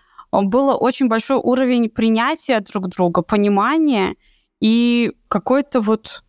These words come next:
дружбы. Хотя, когда мы оказались в компании, где вот кто-то из Украины, из Херсона, кто-то из Москвы, белорусы, я подумала, сейчас что-то будет.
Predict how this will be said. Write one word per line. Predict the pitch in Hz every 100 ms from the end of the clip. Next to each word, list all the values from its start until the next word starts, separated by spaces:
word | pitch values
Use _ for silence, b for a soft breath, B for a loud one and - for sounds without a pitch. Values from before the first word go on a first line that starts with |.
| _ _
дружбы. | 180 170 202 247 277 269 254 208 185 -
Хотя, | - - 220
когда | 220 - 208 202 220 208 202 190
мы | 170 - - 220 214
оказались | 214 208 208 202 202
в |
компании, | - 208 208 202 196 196
где | 185 180 185 175 -
вот | 175 190
кто-то | - 226 226 294
из | 269
Украины, | 277 - 254 233 214 208 208
из | 208
Херсона, | - 214 - 196 180 180 180 180 b
кто-то | - 202 233
из | 254 247
Москвы, | 254 247 - - 196 196 190 190 190 196 _
белорусы, | 196 190 220 240 254 226 208 - 196
я | 190
подумала, | 190 202 208 202
сейчас | - 196 226 269
что-то | - - - 220
будет. | 180 180 -